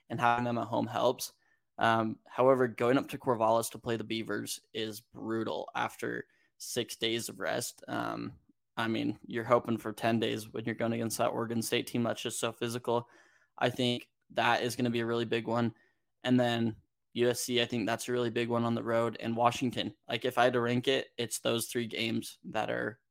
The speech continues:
at the top of my rankings for the base games of the season. Um,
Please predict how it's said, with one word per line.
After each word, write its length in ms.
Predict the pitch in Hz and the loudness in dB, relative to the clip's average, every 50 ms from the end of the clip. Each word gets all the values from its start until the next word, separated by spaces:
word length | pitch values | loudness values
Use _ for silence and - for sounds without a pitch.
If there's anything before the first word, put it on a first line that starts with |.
| _ _ _ - | _ _ _ -4
at 140 | 107 110 | -4 -4
the 80 | - 117 | -4 -6
top 220 | - - 113 110 | -4 -2 -4 -2
of 60 | 104 110 | 0 0
my 160 | 113 113 117 | 0 0 0
rankings 520 | 117 113 120 123 117 - 107 107 101 - | 0 0 -2 -2 0 -2 -2 -2 -4 -4
for 140 | - - 117 | -4 -4 -4
the 60 | 117 | -2
base 280 | 110 - 117 113 - - | -2 -2 -4 -4 -4 -4
games 280 | - 117 117 117 - | -4 -2 -2 -2 -2
of 80 | 120 117 | -4 -8
the 80 | 120 117 | -8 -8
season. 440 | - 120 120 117 113 117 113 113 - _ _ _ _ _ _ _ _ _ _ _ | -6 -4 -4 -2 -2 -2 -2 -2 -4 _ _ _ _ _ _ _ _ _ _ _
Um, 500 | - 123 117 117 117 113 113 113 113 110 | -2 0 2 2 2 0 0 -2 -4 -6